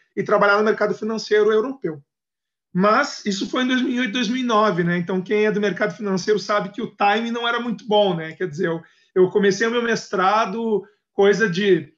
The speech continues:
duas, três semanas depois que o Lehman Brothers declarou, ah, declarou falência, e a realidade mudou completamente, assim, quer dizer, então o timing pra procurar emprego em dois mil e oito, dois mil e nove era muito ruim, assim, era muito,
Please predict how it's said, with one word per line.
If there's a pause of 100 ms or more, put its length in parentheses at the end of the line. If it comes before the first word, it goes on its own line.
(200)
duas,
três
semanas
depois
que
o
Lehman
Brothers
declarou,
ah,
declarou
falência, (520)
e
a
realidade
mudou
completamente,
assim,
quer
dizer,
então
o
timing
pra
procurar
emprego
em
dois
mil
e
oito,
dois
mil
e
nove
era
muito
ruim,
assim,
era
muito,